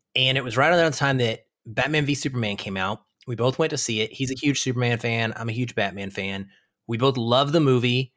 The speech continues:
We both saw it get completely trashed on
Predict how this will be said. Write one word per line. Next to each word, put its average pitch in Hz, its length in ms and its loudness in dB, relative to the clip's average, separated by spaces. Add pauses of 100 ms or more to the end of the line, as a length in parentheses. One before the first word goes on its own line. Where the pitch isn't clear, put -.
(280)
We 123 100 2
both 131 200 4
saw 131 260 2
it 117 160 -6
get 127 240 -4
completely 147 400 -4
trashed 117 640 0 (260)
on 113 340 -2